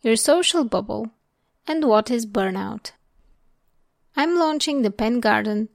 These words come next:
with a full season to urge you to dive in straight away and start thinking about how to incorporate positive changes in your daily writing habit and how to rest effectively. Grab a drink if you can and relax.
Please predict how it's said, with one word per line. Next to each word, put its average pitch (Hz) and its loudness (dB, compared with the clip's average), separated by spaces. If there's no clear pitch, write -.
with 233 2
a 226 -2
full 330 0
season 247 0
to - -6
urge 320 2
you 339 0
to 302 -4
dive 220 -2
in 208 -2
straight - -4
away 226 2
and 226 0
start 320 2
thinking 330 -2
about 254 0
how 302 -2
to - -6
incorporate 254 0
positive 320 0
changes 214 -2
in 220 4
your 247 4
daily 269 2
writing 233 0
habit 226 -6
and 277 -2
how 330 -2
to 320 -2
rest 214 -2
effectively. 220 -8
Grab 233 4
a 320 2
drink 349 -2
if 339 -4
you 339 -2
can 226 0
and 240 2
relax. - -2